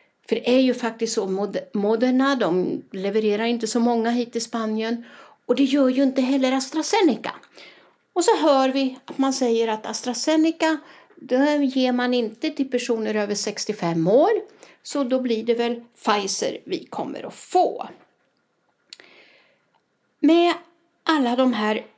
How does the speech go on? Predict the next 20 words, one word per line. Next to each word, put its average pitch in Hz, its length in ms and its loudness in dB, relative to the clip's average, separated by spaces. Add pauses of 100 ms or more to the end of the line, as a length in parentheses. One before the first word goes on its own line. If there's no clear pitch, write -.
(100)
vi 311 200 2
är 220 100 2
alltså 214 440 -2
fyrtiosju 285 600 0
miljoner 208 520 0
invånare 214 500 -4
här 190 180 -4
i 185 60 -6
Spanien. 220 560 -4 (960)
Och 233 140 -2
då 247 160 0
kan 233 200 -4
man 240 120 -2
säga 175 400 -4 (680)
två 185 320 0
komma 185 220 -6 (120)
en - 300 -8 (100)
procent - 480 -12 (580)
har - 80 -10
fått, - 560 -18